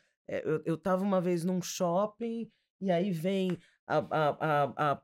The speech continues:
compradora do shopping, vem a funcionária do shopping, vem o cara do, do, o assessorista do shopping, vem a criança, vem a avó, vem a tia.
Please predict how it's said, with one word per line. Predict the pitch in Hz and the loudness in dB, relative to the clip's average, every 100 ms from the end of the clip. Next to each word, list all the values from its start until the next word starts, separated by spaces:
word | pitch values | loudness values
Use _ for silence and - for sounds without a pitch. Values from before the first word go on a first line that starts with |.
| - | -2
compradora | 165 160 151 156 165 156 | -2 2 0 2 2 2
do | 151 | -2
shopping, | - 180 165 185 190 214 | -2 2 4 2 2 -4
vem | 175 180 | -2 -2
a | |
funcionária | 170 - 170 160 160 160 147 | -4 -6 -6 -4 -2 0 0
do | 151 | -4
shopping, | 147 - 185 180 196 196 214 202 196 | -8 0 4 6 6 2 0 2 2
vem | 160 175 175 | 4 4 4
o | |
cara | 170 185 165 165 | 0 2 4 4
do, | 165 160 | 2 -2
do, | 151 | 0
o | 147 | 2
assessorista | 160 170 160 175 160 165 - | 2 -2 -4 -4 -4 -8 -8
do | 156 | -8
shopping, | 160 - 180 185 185 190 | -8 -4 0 2 0 -4
vem | 170 180 | -2 -4
a | |
criança, | 175 175 175 170 190 185 208 | -4 -2 0 2 2 0 -2
vem | 165 175 | 0 2
a | 165 | 2
avó, | 156 147 165 185 180 | 2 0 6 6 6
vem | 151 | 2
a | 165 | -2
tia. | 160 _ 208 214 196 | -4 _ -8 -6 -6